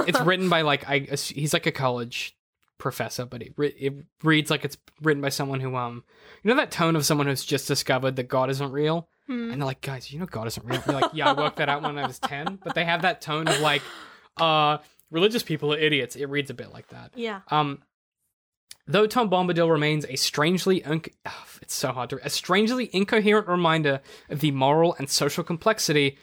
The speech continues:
Speaker 1: of the fantasy tradition upon which Tolkien draws, he did his best to scrub the rest clean, spending years of his life trying to fit Catholic philosophy more wholly into his pagan adventure realms.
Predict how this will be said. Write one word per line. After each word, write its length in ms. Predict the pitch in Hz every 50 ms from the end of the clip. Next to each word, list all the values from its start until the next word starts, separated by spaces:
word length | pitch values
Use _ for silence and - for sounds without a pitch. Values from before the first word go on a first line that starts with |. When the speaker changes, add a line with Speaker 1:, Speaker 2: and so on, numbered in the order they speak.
| _ _ -
Speaker 1:
of 100 | - 131
the 60 | 143
fantasy 460 | 139 - 165 170 170 175 165 - 185 175
tradition 600 | - 175 165 165 196 190 - - 156 143 135 - - - _ _
upon 420 | - 135 - - - 180 220 262 226
which 280 | 175 156 151 - -
Tolkien 440 | - - 143 147 - - 160 170 185
draws, 500 | 185 208 208 196 165 156 147 165 156 - - - - - - _
he 100 | - 175
did 140 | 165 - 175
his 160 | 190 196 -
best 360 | - - 170 180 - - -
to 80 | - 170
scrub 360 | - - - - 131 143 147
the 120 | 151 156 131
rest 340 | 120 113 110 - - -
clean, 420 | - - 160 165 160 147 139 123 - _ _ - - -
spending 420 | - - - - 196 185 180 175 165
years 260 | 160 165 175 170 -
of 80 | 196 202
his 160 | 202 156 151
life 380 | 147 143 143 143 139 - -
trying 200 | - - 160 147
to 60 | 143 139
fit 240 | - 156 147 -
Catholic 400 | - - 151 147 - 170 175 165
philosophy 680 | - - 165 - 127 127 - 139 127 - 135 127 123 - - - _ _
more 200 | - 151 143 139
wholly 420 | 135 143 175 170 151 147 147 139 131
into 180 | 131 131 127 127
his 120 | 123 120
pagan 380 | - - 135 131 127 131 127 127
adventure 380 | 123 120 120 117 113 - 120
realms. 460 | 113 113 110 110 113 117 131 - -